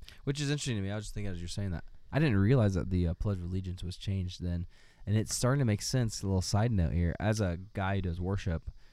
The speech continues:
and pastors in a church, uh, no wonder our eighty, ninety-year-olds, they're getting older now, I guess, so it's starting to die out, literally. But no wonder they were so passionate about,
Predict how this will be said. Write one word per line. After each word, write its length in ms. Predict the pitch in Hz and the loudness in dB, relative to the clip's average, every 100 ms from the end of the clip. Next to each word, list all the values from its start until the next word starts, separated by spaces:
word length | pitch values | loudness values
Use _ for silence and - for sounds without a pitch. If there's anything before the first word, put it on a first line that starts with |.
| - _ | -20 _
and 120 | 95 | -6
pastors 460 | 85 90 92 - 90 | -2 0 0 -2 -2
in 100 | 87 | -2
a 80 | 95 | -2
church, 560 | - 98 90 90 - - - - - - - | -2 0 2 0 -6 -14 -14 -16 -18 -20 -6
uh, 400 | 107 107 104 101 | 2 4 6 4
no 160 | - 131 | 4 2
wonder 440 | 196 208 190 117 73 | 2 2 4 4 4
our 240 | 90 87 - | 2 2 0
eighty, 480 | 98 104 98 95 - - | -2 2 2 2 0 -2
ninety-year-olds, 880 | 92 104 104 95 92 90 90 90 87 | 0 2 2 4 4 4 2 0 -4
they're 140 | 82 90 | -4 -2
getting 180 | 82 | -2
older 220 | 78 85 80 | -2 -2 -2
now, 140 | 76 | -2
I 80 | 78 | -2
guess, 220 | 80 82 | -2 -4
so 180 | - 90 | -4 -8
it's 120 | 90 | -8
starting 320 | - 92 87 | -4 -2 -2
to 100 | 90 | -4
die 240 | 85 78 76 | -6 -4 -4
out, 280 | 85 82 - | -4 -6 -6
literally. 480 | 80 85 78 76 92 - - _ | -4 -2 -2 -4 -6 -10 -20 _
But 240 | - 95 - | -2 0 -2
no 160 | 85 120 | -4 -2
wonder 260 | 160 170 | 0 0
they 120 | 95 98 | 0 0
were 80 | |
so 200 | 85 - | 0 -2
passionate 640 | 95 - 92 87 - 92 87 | 0 0 -2 -4 -4 -4 -4
about, 360 | 87 85 - | -4 -4 -6